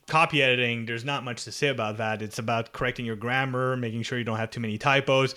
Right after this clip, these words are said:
Um, a good copy editor will also spot repeats, which a lot of us are victims of, but me in particular. I like to use the word, the same word over and over again,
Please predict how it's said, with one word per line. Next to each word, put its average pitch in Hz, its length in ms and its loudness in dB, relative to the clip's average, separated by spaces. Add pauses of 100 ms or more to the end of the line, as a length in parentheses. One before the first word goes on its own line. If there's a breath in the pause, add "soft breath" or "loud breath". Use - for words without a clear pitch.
(460 loud breath)
Um, 151 520 2
a 165 100 2
good 160 340 4
copy 160 320 6
editor 151 200 6
will 143 160 6
also 139 460 4
spot 131 440 4
repeats, 285 640 4 (160)
which 139 580 -2 (180)
a 160 100 4
lot 151 340 8
of 202 80 2
us 226 240 4
are 214 180 2
victims 233 400 0
of, 233 320 2
but 139 160 -2
me 147 220 2
in 143 100 0
particular. 156 680 0 (580 soft breath)
I 175 120 6
like 175 280 6
to 175 100 0
use 160 500 4
the 139 380 6
word, 143 260 4 (320)
the 143 100 -4
same 156 280 0
word 143 240 4
over 139 240 0
and 139 100 0
over 160 220 0
again, 220 400 0